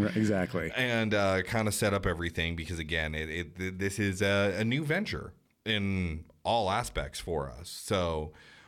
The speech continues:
Speaker 2: we wanna make sure, again, it's all been about trying to give you guys the best quality product that we can.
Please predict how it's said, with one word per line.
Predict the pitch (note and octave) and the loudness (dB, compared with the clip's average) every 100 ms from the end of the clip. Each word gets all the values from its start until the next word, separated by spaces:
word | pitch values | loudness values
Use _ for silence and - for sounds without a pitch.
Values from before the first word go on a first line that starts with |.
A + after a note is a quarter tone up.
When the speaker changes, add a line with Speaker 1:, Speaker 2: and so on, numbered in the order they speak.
| - | -2
Speaker 2:
we | A2+ | 0
wanna | A2+ C#3 | 2 2
make | B2+ A#2 | 2 0
sure, | - G#2+ A#2 A2+ | 2 2 2 -2
again, | F#2+ F2+ F#2 F#2+ | -2 0 0 0
it's | F#2 E2 | -2 0
all | E2 | 0
been | E2 E2+ | 2 0
about | D#2+ D#2+ D#2+ E2 | 0 0 0 -2
trying | - G2 G#2+ C3 | -4 -2 0 0
to | F#2+ | -2
give | F2+ F2+ | -2 -4
you | E2+ | -4
guys | D2+ D2+ D2 D2 | -2 -2 -2 -6
the | D2+ | -8
best | C#2+ D2+ - | -6 -6 -6
quality | D2+ C#2 C#2 C#2+ | -6 -6 -6 -8
product | D2 C2+ B1+ - - | -8 -8 -10 -14 -12
that | C2 | -12
we | C#2 | -12
can. | C#2 A2+ A2+ C#2+ B1+ | -8 -2 -2 -2 -6